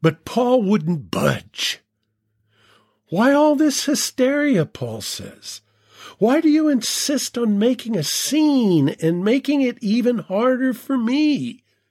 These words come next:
You're looking at this backward.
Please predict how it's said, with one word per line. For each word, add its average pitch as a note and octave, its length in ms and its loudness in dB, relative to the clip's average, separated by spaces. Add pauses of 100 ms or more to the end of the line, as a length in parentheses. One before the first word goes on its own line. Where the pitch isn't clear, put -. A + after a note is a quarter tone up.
(720)
You're A3 140 2
looking C#4 400 2
at E3+ 160 -2
this F#3+ 400 0 (640)
backward. A3+ 760 -2